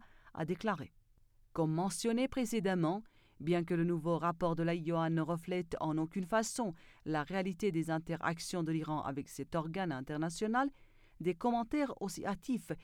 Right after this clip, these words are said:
et politiquement motivés ignorent complètement la coopération technique étendue et constructive de la République islamique d'Iran avec l'aioa.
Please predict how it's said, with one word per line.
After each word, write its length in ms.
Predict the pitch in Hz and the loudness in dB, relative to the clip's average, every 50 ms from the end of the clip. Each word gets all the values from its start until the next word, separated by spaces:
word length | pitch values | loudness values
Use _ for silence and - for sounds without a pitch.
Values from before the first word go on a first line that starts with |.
| - - - - | -14 -14 -6 -4
et 80 | 175 170 | -4 0
politiquement 600 | 170 240 226 233 226 - 196 190 - 190 170 151 | 2 2 2 2 0 -4 -8 -6 -4 -2 0 0
motivés 600 | 160 180 202 196 - 214 208 165 131 165 185 208 - - - - - - | 0 0 -2 -2 -2 -4 -4 -2 -2 -2 -2 -2 -4 -8 -20 -20 -8 -2
ignorent 500 | 214 220 208 202 185 156 139 139 135 135 - | 2 2 4 4 2 0 -2 -4 -6 -8 -4
complètement 640 | - 226 220 165 190 208 196 - 180 170 139 120 - - | -2 -2 0 4 4 4 4 2 0 -2 -4 -4 -4 -4
la 140 | 147 180 | -4 -4
coopération 680 | 190 - 254 254 233 226 226 208 202 196 - - 185 170 | -2 2 2 2 2 2 0 0 0 -2 -2 -2 -4 -4
technique 540 | 165 208 208 185 - - 165 147 139 - - - | 0 0 0 0 0 -2 -2 -2 -2 -2 0 0
étendue 500 | 139 - - 180 175 156 131 131 123 - - - - - - - | 2 2 2 0 -2 -2 -4 -6 -10 -12 -14 -20 -20 -16 -10 -8
et 60 | 196 | -2
constructive 760 | - 226 226 202 - - 208 175 165 - 143 147 - - 143 | 0 0 0 0 -2 -6 -8 -8 -8 -8 -10 -10 -6 -6 -6
de 100 | 131 160 | -4 -2
la 60 | 156 165 | -2 -2
République 560 | 185 208 - - 240 196 202 226 208 - - | -2 -2 -2 -4 -4 -4 -2 -4 -4 -4 -6
islamique 420 | 185 170 - 175 160 160 151 139 | -8 -6 -4 -2 -2 -2 -2 -4
d'Iran 300 | - 143 135 117 123 - | -6 -8 -6 -4 -4 -6
avec 260 | - 131 147 143 143 | -6 -4 -6 -4 -2
l'aioa. 420 | 175 180 190 170 170 156 123 - | -2 -4 -2 -2 -2 -4 -4 -4